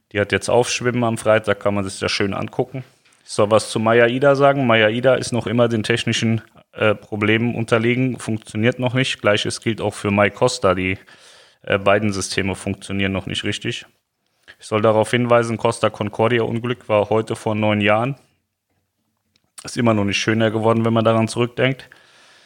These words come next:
Ja. Was übergeblieben ist von damals, ist, dass die Seenotrettungsübung verschoben wurde. Bis dem, bis zum Unglück von Costa Concordia war es meistens so, dass die, ähm,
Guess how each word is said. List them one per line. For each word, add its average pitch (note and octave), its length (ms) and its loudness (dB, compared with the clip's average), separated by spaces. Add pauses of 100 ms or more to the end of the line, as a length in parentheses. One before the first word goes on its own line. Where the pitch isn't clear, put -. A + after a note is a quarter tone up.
(520)
Ja. - 280 -6 (1600)
Was G2+ 160 -4
übergeblieben A2 640 2
ist G#2+ 100 -6
von A2 160 -6
damals, A#2 360 0
ist, - 140 -8
dass G#2+ 120 -4
die A#2 100 0
Seenotrettungsübung A2 1000 0
verschoben G2+ 520 0
wurde. G2 240 -2 (720)
Bis - 220 -14
dem, G#2 320 -4
bis G#2+ 180 -6
zum A2 200 -4
Unglück B2 340 -6
von A2+ 140 -4
Costa A#2 280 0
Concordia A#2+ 580 2
war A2+ 60 4
es - 120 0
meistens A2+ 400 -2
so, B2 100 -4
dass A#2 160 -2
die, G#2 220 -2
ähm, G2 400 -2